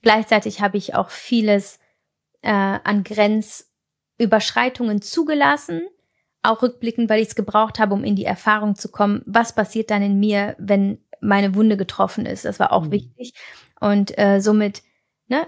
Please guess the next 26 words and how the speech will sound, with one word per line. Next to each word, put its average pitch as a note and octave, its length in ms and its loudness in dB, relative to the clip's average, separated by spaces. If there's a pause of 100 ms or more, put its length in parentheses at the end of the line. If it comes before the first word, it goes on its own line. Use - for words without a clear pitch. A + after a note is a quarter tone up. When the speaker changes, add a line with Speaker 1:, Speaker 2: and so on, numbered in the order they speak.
(100)
Speaker 1:
ich - 140 -4
baue G#3 180 4
keine G#3 240 2
Mauern, F#3+ 460 2 (100)
absolut G#3+ 460 -2
nicht, G#3 160 -4
das F#3+ 180 0
war F#3+ 140 2
ich F#3 160 -6
nie. A3 280 2
Ich - 120 -12
bin G3 200 -4
extrem G#3 600 0
durchlässig. A3+ 840 -2
Ähm, G3 400 -2 (600)
ich - 120 -12
durfte A#3 260 2
aber G#3 180 0
lernen, G#3 420 -2
mein, G3+ 440 -2
meine G3+ 300 -2
Energien G3+ 420 -2
besser G3 300 0
zu - 140 -10
führen A3+ 340 -2
und G3 220 -2